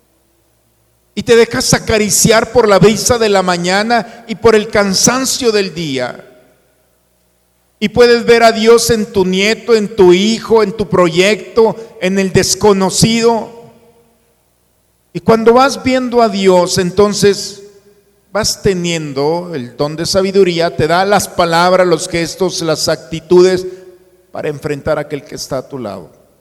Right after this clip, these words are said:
¿Cuándo fue que empezaste a olvidar y a desconfiar del don del Espíritu Santo a través del don de la sabiduría?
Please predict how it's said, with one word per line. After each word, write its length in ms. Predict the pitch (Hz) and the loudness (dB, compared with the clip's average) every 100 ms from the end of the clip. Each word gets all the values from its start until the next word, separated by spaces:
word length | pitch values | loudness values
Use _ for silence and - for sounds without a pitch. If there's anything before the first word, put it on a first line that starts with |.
| _ _ _ _ _ _ _ _ _ _ _ _ _ _ _ _ _ _ _ _ _ _ _ _ _ | _ _ _ _ _ _ _ _ _ _ _ _ _ _ _ _ _ _ _ _ _ _ _ _ _
¿Cuándo 380 | - 202 214 202 | -6 -4 -2 -2
fue 760 | - 165 160 170 - - - _ _ _ _ _ _ _ _ | -2 -4 -2 -2 -6 -14 -20 _ _ _ _ _ _ _ _
que 100 | 151 | -10
empezaste 720 | 143 147 - 156 156 - - | -8 -6 -4 -4 -6 -8 -6
a 40 | |
olvidar 640 | 156 131 120 120 135 165 - | -4 -4 -6 -4 -4 -6 -8
y 60 | 135 | -8
a 40 | |
desconfiar 840 | 120 117 - 123 117 123 110 110 - _ _ _ _ _ _ _ | -8 -10 -10 -10 -10 -10 -10 -10 -18 _ _ _ _ _ _ _
del 340 | 127 120 120 | -10 -10 -6
don 400 | 135 139 139 - _ _ | -4 -4 -10 -20 _ _
del 140 | 131 123 | -14 -14
Espíritu 580 | - - 123 120 - | -14 -12 -10 -12 -14
Santo 600 | 123 - 113 113 - 120 104 _ _ _ | -12 -10 -10 -12 -14 -16 -16 _ _ _
a 80 | 120 | -14
través 460 | - 117 117 117 101 | -10 -8 -8 -10 -12
del 200 | 117 101 | -14 -10
don 220 | 113 110 | -10 -10
de 120 | 113 | -12
la 120 | 107 | -12
sabiduría? 720 | 98 120 98 101 95 87 90 | -12 -12 -12 -14 -16 -18 -20